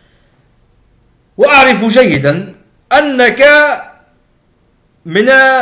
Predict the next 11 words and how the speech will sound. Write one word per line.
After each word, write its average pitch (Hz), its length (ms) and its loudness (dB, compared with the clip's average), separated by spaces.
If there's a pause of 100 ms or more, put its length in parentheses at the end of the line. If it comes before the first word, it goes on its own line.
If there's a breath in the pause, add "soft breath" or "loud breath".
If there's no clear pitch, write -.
(320)
الناس 277 420 0
النزهاء 285 840 0
داخل 311 300 0
النهضة، 311 400 -2 (1900)
بحيث 240 440 -2 (2250)
الكلهم 330 480 0
يبلعطوا 349 420 0 (960)
إلا 247 580 0 (340)
ربما 208 800 -6 (500)
الدكتور 208 800 -8 (880)
الصدقشور، - 560 -8